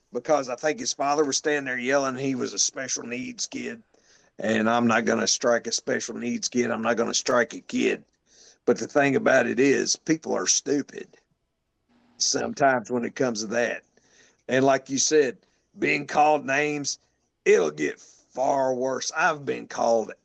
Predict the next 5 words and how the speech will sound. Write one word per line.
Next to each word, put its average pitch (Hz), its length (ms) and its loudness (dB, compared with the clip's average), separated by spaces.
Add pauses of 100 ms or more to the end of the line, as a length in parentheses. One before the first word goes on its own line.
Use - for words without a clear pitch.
everything 117 800 -4
under 107 240 -4
the - 120 -14
book. - 480 0 (380)
Now, 123 440 2